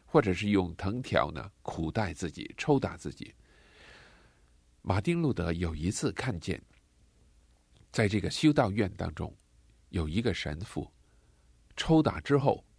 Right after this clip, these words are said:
流了大量的血之后，他昏倒在地上。他就觉得，到底我们的神是不是一个可怕的法官，在我们的身上看见我们有罪，他就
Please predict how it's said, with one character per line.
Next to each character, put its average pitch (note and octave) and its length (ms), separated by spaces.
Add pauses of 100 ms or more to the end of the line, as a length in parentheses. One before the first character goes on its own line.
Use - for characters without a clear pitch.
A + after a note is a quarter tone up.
(220)
流 A#2 240
了 C#3+ 100
大 C3 360
量 A2 260
的 - 100
血 D2 260
之 G2+ 140
后， F#2 180 (600)
他 F#2+ 340 (160)
昏 F#3+ 240
倒 - 240
在 D#2+ 160
地 - 160
上。 - 160 (840)
他 - 140
就 F#3+ 140
觉 - 240
得， - 120 (600)
到 F#3+ 180
底 A2+ 160
我 A#2+ 220
们 D2+ 100
的 E2+ 120
神 - 320 (500)
是 - 220
不 G#3+ 100
是 F#3+ 160
一 E3+ 140
个 F3 160
可 - 400
怕 G3 280
的 A2+ 140
法 - 320
官， B2+ 300 (640)
在 A#3 160
我 C#3+ 180
们 C3 100
的 D#3 80
身 A#3+ 240
上 G#3 220
看 F#3 180
见 D3 140
我 A2 120
们 A#2+ 100
有 G#2 180
罪， C#3 420 (400)
他 D3+ 200
就 C3 280